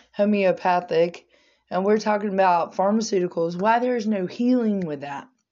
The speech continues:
What is really going on, um, in the spirit realm, in our bodies,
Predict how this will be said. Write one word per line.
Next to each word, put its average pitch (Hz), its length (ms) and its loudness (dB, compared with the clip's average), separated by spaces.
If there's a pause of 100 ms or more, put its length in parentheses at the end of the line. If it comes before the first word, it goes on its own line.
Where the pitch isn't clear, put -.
(360)
What 247 260 0
is 269 180 -2
really 247 300 4
going 214 380 0
on, 185 640 -2 (420)
um, 196 560 2 (500)
in 254 240 2
the 262 100 0
spirit 254 440 -2
realm, 185 500 0
in 220 180 -2
our 220 120 0
bodies, 190 720 2